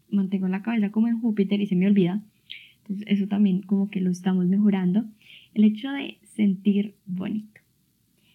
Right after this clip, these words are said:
Y como dice Monsieur Periné, que fue una canción que llegó en mi pandemia para darle luz a todo, es: "La cosa es sencilla, ver cómo el sol brilla". Así empieza la canción de Mundo Paralelo. "La cosa es sencilla, ver cómo el sol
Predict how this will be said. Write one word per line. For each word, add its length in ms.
Y 100
como 220
dice 160
Monsieur 320
Periné, 400
que 100
fue 140
una 160
canción 320
que 100
llegó 380
en 120
mi 120
pandemia 500
para 240
darle 440
luz 420
a 120
todo, 440
es: 320
"La 300
cosa 180
es 60
sencilla, 580
ver 400
cómo 460
el 180
sol 280
brilla". 360
Así 180
empieza 300
la 80
canción 240
de 80
Mundo 320
Paralelo. 460
"La 240
cosa 240
es 80
sencilla, 720
ver 200
cómo 260
el 140
sol 200